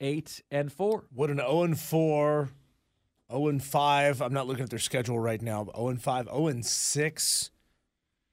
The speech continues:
Speaker 2: A C C conference start be enough to fire Brad Brownell midseason?
Speaker 1: Well, they got one win, Diesel, in the A C C. Pitt.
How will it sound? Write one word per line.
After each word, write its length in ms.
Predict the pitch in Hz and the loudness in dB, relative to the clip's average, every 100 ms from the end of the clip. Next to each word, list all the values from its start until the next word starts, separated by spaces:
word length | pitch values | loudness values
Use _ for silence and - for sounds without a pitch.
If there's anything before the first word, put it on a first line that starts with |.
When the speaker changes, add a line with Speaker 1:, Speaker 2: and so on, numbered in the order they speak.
| _ | _
Speaker 2:
A 140 | 127 151 | -2 0
C 240 | 139 160 | 2 2
C 300 | 131 156 147 | 0 0 0
conference 760 | - - 143 143 135 107 - - | -4 -4 -2 -2 -4 -2 -2 -2
start 840 | - - - - 131 147 165 - - _ _ _ _ _ _ _ _ - | -4 -4 -6 -4 0 0 0 -10 -16 _ _ _ _ _ _ _ _ -6
be 140 | 127 | -2
enough 240 | 135 139 139 | 0 0 -2
to 80 | 113 | -4
fire 400 | 143 135 147 123 | 0 2 2 0
Brad 320 | 127 127 113 | 0 -2 0
Brownell 400 | 127 123 120 117 | -2 0 -2 -2
midseason? 540 | 110 107 - 110 85 73 - _ _ _ _ - | -2 -4 -4 -4 -8 -12 -20 _ _ _ _ -6
Speaker 1:
Well, 60 | 139 | 0
they 80 | |
got 180 | 180 185 | 0 0
one 240 | 185 220 196 | 0 0 0
win, 200 | 139 104 | -2 -4
Diesel, 360 | 87 - 135 - _ _ _ - | -6 -8 -14 -18 _ _ _ -8
in 180 | 123 117 | -6 -4
the 120 | 104 | -4
A 60 | |
C 200 | 101 101 | -6 -8
C. 260 | - 107 139 - | -10 -10 -12 -8
Pitt. 440 | 135 - - | -8 -8 -12